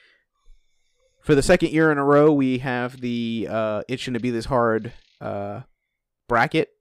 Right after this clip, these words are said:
out there on E S P N. If you wanna join, test your might against everybody else that listens, A K A last year, I think it was me, you, Ray, and Carla.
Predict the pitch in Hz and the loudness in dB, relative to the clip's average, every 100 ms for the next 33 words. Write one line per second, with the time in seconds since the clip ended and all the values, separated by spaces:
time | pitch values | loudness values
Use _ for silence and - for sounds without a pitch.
0 | _ 117 131 - 139 160 160 117 117 123 | _ -6 -4 -2 -2 -2 -4 -8 -8 -8
1 | 131 - 123 120 151 175 - 113 113 107 | -8 -8 -8 -6 -6 -8 -8 -8 -8 -10
2 | 104 123 131 180 202 - _ _ _ _ | -8 -6 -4 -6 -8 -14 _ _ _ _
3 | - 156 151 - 147 127 120 139 139 139 | -6 -4 -4 0 0 2 0 0 -2 -4
4 | 117 - - - - _ _ _ _ _ | -8 -12 -16 -20 -20 _ _ _ _ _
5 | _ _ 117 127 127 127 127 139 135 143 | _ _ -6 -4 -4 -2 -2 -2 -4 -6
6 | 147 160 156 104 110 - 117 104 107 113 | -6 -8 -8 -8 -8 -6 -4 -4 -2 -2
7 | 113 110 104 110 - 101 131 110 90 98 | -4 -4 -2 -2 -2 -4 -4 -8 -8 -10
8 | - 110 110 107 117 110 110 110 113 107 | -8 -6 -6 -6 -6 -2 0 0 -2 -4
9 | 104 113 - 123 170 190 | -10 -14 -4 -2 -2 -4